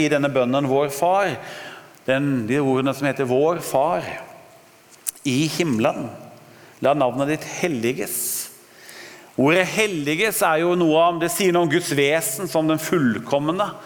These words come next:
den, eh, som er allmektig. Og når vi kommer inn i Guds nærvær, så skal vi ikke komme full av frykt, men vi skal komme med ærefrykt,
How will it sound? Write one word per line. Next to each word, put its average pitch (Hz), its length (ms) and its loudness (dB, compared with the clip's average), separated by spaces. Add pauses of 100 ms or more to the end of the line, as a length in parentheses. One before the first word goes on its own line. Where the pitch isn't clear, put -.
(440)
den, 151 420 2
eh, 147 380 2 (1200)
som 147 200 0
er 147 120 2
allmektig. 165 600 -4 (920)
Og 139 80 2
når 170 80 2
vi 175 80 0
kommer 180 340 0
inn 202 300 0
i 233 80 0
Guds 196 260 -2
nærvær, 175 540 2
så 175 100 -6
skal 170 160 -2
vi 156 120 -2
ikke 196 160 -2
komme 165 260 0
full 160 240 0
av 180 100 0
frykt, - 540 -10 (220)
men 127 120 0
vi 202 80 0
skal 123 520 0
komme 143 260 2
med 147 160 2
ærefrykt, 135 720 -4